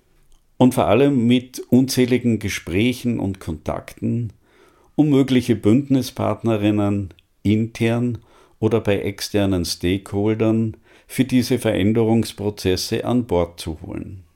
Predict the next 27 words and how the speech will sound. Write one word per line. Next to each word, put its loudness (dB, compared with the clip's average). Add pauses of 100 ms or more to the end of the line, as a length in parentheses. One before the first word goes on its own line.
(2500)
Es 4
erforderte 4
auch 4
die -2
Beharrlichkeit, -2
an -2
Themen 0
dran 0
zu -8
bleiben, -6 (680)
auch 2
wenn 6
es 2
aufgrund 2
verschiedener 2
Widerstände 2
im 2
ersten -2
oder -4
auch -2
im -2
zweiten -2
Anlauf -2 (320)
noch 0
nicht 2
geklappt -8
hat. -12